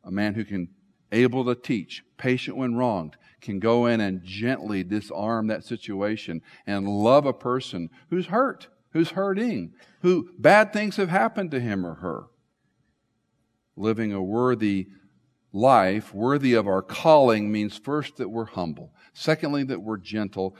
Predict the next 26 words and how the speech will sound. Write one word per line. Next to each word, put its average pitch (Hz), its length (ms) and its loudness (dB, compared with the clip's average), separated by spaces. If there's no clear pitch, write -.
Thirdly, 139 320 0
that 120 160 -6
we're 104 140 -4
patient. - 760 -8
Um, - 380 -12
patience, 151 560 2
of 135 140 -8
course, 143 360 -2
is 131 140 -8
the 131 100 -2
ability 131 600 0
to 123 460 -2
endure 123 840 2
provocation, 107 1080 2
to 95 120 -6
sit 160 460 -2
and 117 280 -4
wait. 104 380 0
The - 80 -10
King 156 320 0
James 139 480 -2
language 120 480 0
was 101 240 -6
long-suffering. 113 960 0
Great 147 240 4
word, 90 300 -2